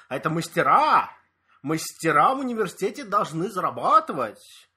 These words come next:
Ну, вот серьезно, у вас уже есть диплом. Хочешь зарабатывать, вот делай, как я, иди и работай. То есть, к-, че за дебилизм? Я не, я не понимаю, вот просто, напрочь. Ба-, быть мастером — это же прикольно.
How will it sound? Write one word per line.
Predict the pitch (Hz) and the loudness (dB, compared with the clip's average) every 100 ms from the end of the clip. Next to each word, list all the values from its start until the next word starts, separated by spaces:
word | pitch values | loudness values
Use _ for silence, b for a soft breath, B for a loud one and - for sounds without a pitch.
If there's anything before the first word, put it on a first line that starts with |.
| _ - | _ -12
Ну, | |
вот | 254 - | -10 -8
серьезно, | 285 294 151 107 | -2 0 0 -6
у | |
вас | 135 233 | -6 -6
уже | 233 233 | -6 -6
есть | 240 160 | -6 -6
диплом. | 131 - 101 | -8 -14 -16
Хочешь | - 180 | -8 -6
зарабатывать, | 190 170 175 269 202 123 | 0 -2 -2 -6 -8 -10
вот | 120 113 | -12 -16
делай, | 120 220 247 | -8 -6 -2
как | 214 - | -4 -2
я, | 139 104 | -6 -6
иди | 127 233 | -10 -8
и | |
работай. | 247 180 143 110 95 _ _ _ _ _ _ _ _ _ _ _ _ _ | -6 -4 -6 -8 -12 _ _ _ _ _ _ _ _ _ _ _ _ _
То | 156 | -20
есть, | 143 - - - | -18 -20 -20 -16
к-, | - 311 _ | -16 -16 _
че | - 320 381 | -12 -8 -6
за | 403 | -8
дебилизм? | 392 392 415 392 349 294 | -10 -10 -6 -2 -4 -6
Я | 135 139 226 | -10 -8 -8
не, | 254 | -10
я | 196 170 208 | -12 -12 -12
не | 214 | -12
понимаю, | 185 170 151 98 | -12 -8 -6 -8
вот | 113 _ _ | -10 _ _
просто, | - 135 110 _ _ _ - | -14 -12 -12 _ _ _ -6
напрочь. | 156 - - _ _ _ _ _ _ _ _ _ _ _ _ _ 135 - | -6 -6 -14 _ _ _ _ _ _ _ _ _ _ _ _ _ _ -20
Ба-, | - _ _ _ _ _ _ | -20 _ _ _ _ _ _
быть | 123 294 - - _ - | -10 -8 -10 -18 _ -14
мастером — | 120 214 285 - 190 151 | -6 -4 -4 -6 -6 -6
это | 156 233 | -8 -10
же | 226 | -12
прикольно. | 233 247 - 247 320 330 202 117 104 | -10 -12 -10 -8 -6 -6 -8 -12 -16